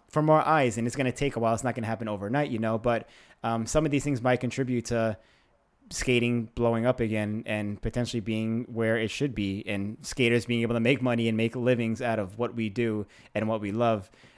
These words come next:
Um, and I feel like he's setting the standard with, with doing that.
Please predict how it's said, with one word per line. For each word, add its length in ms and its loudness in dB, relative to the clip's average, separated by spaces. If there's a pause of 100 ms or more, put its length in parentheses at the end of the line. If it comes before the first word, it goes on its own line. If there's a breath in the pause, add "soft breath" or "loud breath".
(140)
Um, 400 0
and 300 0
I 100 0
feel 140 4
like 100 4
he's 120 -2
setting 220 2
the 60 0
standard 440 0
with, 240 -4
with 140 -2
doing 220 -2
that. 220 -6